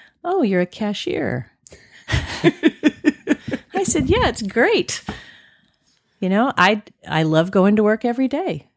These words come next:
It's not perfect. No job is ever gonna be perfect, but, um, I don't,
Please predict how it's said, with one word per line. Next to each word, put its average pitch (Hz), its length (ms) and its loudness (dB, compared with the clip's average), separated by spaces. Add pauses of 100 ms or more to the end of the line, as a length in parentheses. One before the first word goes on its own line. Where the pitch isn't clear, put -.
(120)
It's - 140 -4
not 185 200 4
perfect. 190 400 0
No 190 120 2
job 180 280 2
is 160 100 2
ever 202 200 0
gonna 165 180 0
be 170 140 0
perfect, 208 480 -2
but, 151 320 2 (680)
um, 151 480 0 (1400)
I 170 100 -2
don't, 185 220 0